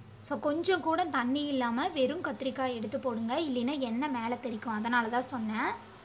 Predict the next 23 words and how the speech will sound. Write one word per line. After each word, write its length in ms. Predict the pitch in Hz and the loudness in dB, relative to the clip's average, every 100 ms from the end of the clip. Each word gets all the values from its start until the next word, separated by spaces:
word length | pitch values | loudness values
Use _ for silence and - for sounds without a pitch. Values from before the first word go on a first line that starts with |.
| - - - - - - - - _ _ _ _ _ _ _ _ _ - | -20 -20 -20 -20 -20 -20 -20 -20 _ _ _ _ _ _ _ _ _ 0
கத்திரிக்காய் 460 | 277 - 381 381 339 | 0 4 2 4 2
வதக்கும் 400 | 254 240 269 311 | 2 2 -2 0
போது 480 | 262 226 294 415 - | 0 2 0 0 -2
உப்பு 280 | 262 208 339 | -6 -4 -4
சேர்க்க 320 | 320 262 254 | -2 -2 -2
வேண்டாம், 520 | 240 214 214 254 370 | -2 0 0 0 0
நல்லா 260 | 277 262 285 | 0 0 2
வதங்கினதுக்கு 600 | 240 226 285 311 277 - | 2 2 -2 -2 -4 -4
அப்புறமா 380 | 240 262 277 294 | -4 -4 -2 -2
சேர்த்துக்கலாம். 600 | 262 214 247 240 226 285 415 - - - - | -4 -6 -8 -6 -2 0 -2 -10 -20 -12 0
எதனால 460 | 262 277 349 349 330 | 0 2 2 2 0
சொல்றேன்னா, 400 | 277 240 240 226 | 0 0 0 0
உப்பு 480 | 285 330 233 - 381 | 0 -2 -4 -2 -2
சேர்த்தோம் 500 | 320 254 - 285 330 294 | 0 -2 -2 -2 0 0
அப்படின்னா 340 | 208 240 226 277 392 | -2 -4 -2 -2 -2
கத்திரிக்காய் 540 | 294 262 294 285 302 254 | -4 -4 -6 -2 0 0
வந்துட்டு 300 | 233 285 359 | 0 -2 -2
நல்லா 400 | 277 240 262 269 | -2 0 0 2
வதங்காது, 680 | 214 220 262 240 220 285 392 233 | 0 0 0 0 2 0 0 0
அதோட 300 | 233 226 240 - | 0 0 0 -2
skin 340 | 311 339 349 | -4 -2 0
எல்லாம் 420 | 302 247 294 285 226 | 0 2 0 -2 -2
வந்துட்டு, 220 | 214 | -2